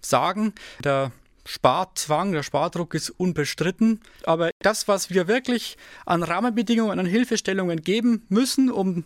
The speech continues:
eben in der Fläche Seelsorge gut gestalten zu können, das wollen wir weiterhin im Ordinariat in dieser neuen Abteilung vorhalten. Das wollen wir dort auch profilieren.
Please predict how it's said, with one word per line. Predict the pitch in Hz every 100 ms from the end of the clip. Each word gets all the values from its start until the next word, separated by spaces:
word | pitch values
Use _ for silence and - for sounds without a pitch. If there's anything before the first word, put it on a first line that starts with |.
| -
eben | 180 180
in | 170
der | 170
Fläche | 170 185 196
Seelsorge | 180 180 190 180 175 170 - - - -
gut | 190 190
gestalten | 175 175 175 -
zu | 190 202
können, | 196 190 180
das | 180 -
wollen | 175 190
wir | 170
weiterhin | 156 190 220 196 196
im | 185
Ordinariat | 170 170 160 143 214 - - - - - -
in | - 175
dieser | 165 170 151 - -
neuen | - 160 170
Abteilung | 151 - 180 208 220 220
vorhalten. | - 269 240 247 240 247 226
Das | 175 -
wollen | 180 175
wir |
dort | 165 165 -
auch | 151 156
profilieren. | - 160 160 151 170 285 302